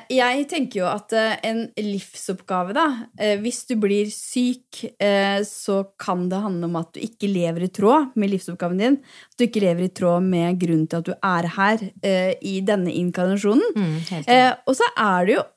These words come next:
Speaker 1: også sånn at noen skal jo være i en type sånn ordentlig jobb. For eksempel, jeg snakket med en prest, og han... Altså, for en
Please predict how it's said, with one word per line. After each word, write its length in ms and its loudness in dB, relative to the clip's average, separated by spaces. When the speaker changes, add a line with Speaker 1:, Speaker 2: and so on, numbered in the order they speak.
Speaker 1:
også 240 -2
sånn 240 -2
at 220 -6
noen 680 4
skal 640 0
jo 160 4
være 400 4
i 260 0
en 220 0
type 500 -2
sånn 360 0
ordentlig 420 4
jobb. 260 2
For 140 -2
eksempel, 340 -2
jeg 80 -4
snakket 300 -4
med 160 -2
en 100 -2
prest, 480 -8
og 220 -4
han... 240 2
Altså, 220 -4
for 400 -6
en 140 -4